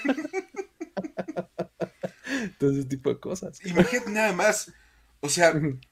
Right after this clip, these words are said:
Speaker 2: era una cosa totalmente diferente, vamos, ni hablar de teléfonos, no sé, o sea, vamos, Luis,
Speaker 1: Sí, no.
Speaker 2: nada más para ponerlo así. Cuando los Bengals le ganaron a los Oilers,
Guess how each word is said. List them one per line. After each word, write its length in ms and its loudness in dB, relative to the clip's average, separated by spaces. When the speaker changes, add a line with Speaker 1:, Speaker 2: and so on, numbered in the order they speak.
Speaker 2:
era 140 2
una 220 6
cosa 380 2
totalmente 540 0
diferente, 680 4
vamos, 400 2
ni 200 2
hablar 440 8
de 320 6
teléfonos, 840 2
no 80 -4
sé, 240 -2
o 60 -10
sea, 300 -2
vamos, 280 2
Luis, 160 -4
Speaker 1:
Sí, 200 -6
no. 100 -14
Speaker 2:
nada 280 2
más 160 0
para 180 2
ponerlo 300 -2
así. 260 -4
Cuando 300 2
los 180 2
Bengals 300 2
le 80 4
ganaron 400 0
a 40 -4
los 200 -6
Oilers, 440 -6